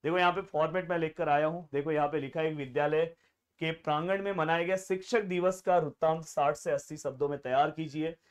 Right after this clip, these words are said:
यहाँ पे देखो, तारीख लिखा है दोस्तों, अ, यहाँ पे देखो, फ़ाइव सितंबर, मतलब फ़ाइव सितंबर लिखा है दो हज़ार तेईस, महात्मा गांधी इंटर कॉलेज प्रांगण, रत्नागिरी। समय लिखा है दोस्तों, सुबह दस बजे। तो ये सब चीजें इसके अंदर मेंशन होना चाहिए। एक चीज ध्यान रखना है दोस्तों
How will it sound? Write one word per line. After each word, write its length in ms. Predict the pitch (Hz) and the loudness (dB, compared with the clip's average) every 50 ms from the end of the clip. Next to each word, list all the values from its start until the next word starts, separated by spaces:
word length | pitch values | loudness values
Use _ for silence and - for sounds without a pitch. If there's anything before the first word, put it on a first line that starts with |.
| _ _ _ _ - | _ _ _ _ 0
यहाँ 160 | 135 147 151 151 | 2 4 4 4
पे 80 | 170 | 2
देखो, 240 | 165 170 156 185 180 | 0 2 2 0 0
तारीख 500 | 180 - _ - 165 151 151 170 196 190 | -2 -4 _ 4 6 6 6 6 2 0
लिखा 260 | 196 185 175 180 185 | 0 -2 0 0 0
है 60 | 180 | 0
दोस्तों, 320 | 170 165 165 - - 185 170 - _ _ _ _ - - _ _ - _ _ - | -2 -2 -6 -6 -6 -8 -8 -8 _ _ _ _ -20 -20 _ _ -20 _ _ -4
अ, 180 | - 151 147 143 | -2 0 0 2
यहाँ 180 | 147 160 160 160 | 4 4 2 2
पे 100 | 170 170 | 2 -2
देखो, 160 | 170 165 180 | -2 -4 -4
फ़ाइव 380 | - - 160 156 165 175 175 - _ - | 0 2 4 4 4 2 -2 -6 _ -14
सितंबर, 540 | - - 160 147 - - 165 165 165 170 170 | -6 -4 -4 -4 -2 -4 -4 -2 -2 -2 -2
मतलब 200 | 165 160 170 175 | -2 -2 -4 -4
फ़ाइव 360 | 175 - 165 156 156 156 165 - _ _ _ _ _ _ _ _ _ _ _ _ _ _ | -4 -2 0 2 2 2 0 -6 _ _ _ _ _ _ _ _ _ _ _ _ _ _
सितंबर 540 | - - 165 156 160 180 180 180 185 190 180 | -10 -8 -6 -4 -2 -2 0 2 2 0 0
लिखा 260 | 175 170 165 - 180 | 0 -2 -2 0 0
है 160 | 180 185 180 | 0 0 0
दो 160 | 156 160 165 | -2 -2 -2
हज़ार 200 | 170 156 170 170 | -2 0 -2 -2
तेईस, 440 | 165 - 156 156 165 190 196 - - 170 | -2 -2 -4 -2 -2 -4 -4 -10 -10 -6
महात्मा 640 | 156 147 143 156 165 165 165 165 165 - 175 170 175 | -2 -2 0 2 4 4 4 4 2 -2 -2 -2 0
गांधी 460 | 170 147 151 147 147 151 160 165 156 | 0 0 0 -2 -2 -2 -4 -4 -4
इंटर 240 | 143 147 135 165 156 | -4 -4 -6 -6 -6
कॉलेज 360 | 135 - 151 143 147 160 156 | -2 0 0 0 0 -4 -6
प्रांगण, 560 | - - 156 143 143 151 160 170 185 175 135 139 | -8 -6 -6 -6 -4 -4 -6 -6 -8 -8 -8 -8
रत्नागिरी। 680 | 143 143 - 175 175 180 185 170 180 180 190 196 202 - _ _ _ _ _ _ _ | -8 -8 -4 -4 -2 -2 -2 -4 -6 -6 -8 -8 -12 -14 _ _ _ _ _ _ _
समय 380 | - - - 180 170 185 202 214 | -18 -10 -8 -6 -2 0 0 0
लिखा 240 | 202 202 196 208 202 | 0 -2 -2 -2 -2
है 80 | 196 | -2
दोस्तों, 260 | 175 180 175 180 190 | -2 -2 -4 -6 -10
सुबह 260 | 175 - 175 160 180 175 | -10 -8 -6 -4 -4 -4
दस 260 | 143 147 143 - - 120 | -4 -6 -10 -10 -12 -14
बजे। 180 | 110 104 110 | -14 -14 -14
तो 140 | 110 - 170 | -12 -10 -8
ये 220 | 165 156 165 185 | -6 -2 -2 -2
सब 160 | 202 240 220 - | -2 -2 -6 -8
चीजें 240 | - 214 190 208 | -8 -6 -4 -4
इसके 180 | 208 208 - 208 | -4 -2 -2 -4
अंदर 160 | 190 185 196 | -4 -4 -2
मेंशन 340 | 170 160 156 156 - 175 147 | -4 -4 -4 -4 -6 -8 -6
होना 160 | 143 131 127 | -6 -4 -6
चाहिए। 260 | 123 - - 151 147 | -6 -4 -4 -2 -2
एक 100 | 156 151 | -4 -4
चीज 160 | - 180 165 151 | -4 -6 0 4
ध्यान 220 | 156 156 156 156 | 6 6 6 4
रखना 180 | 160 156 160 165 | 2 -2 0 -2
है 60 | 156 | -2
दोस्तों 320 | 151 147 147 - 165 165 | -2 -4 -6 -6 -8 -8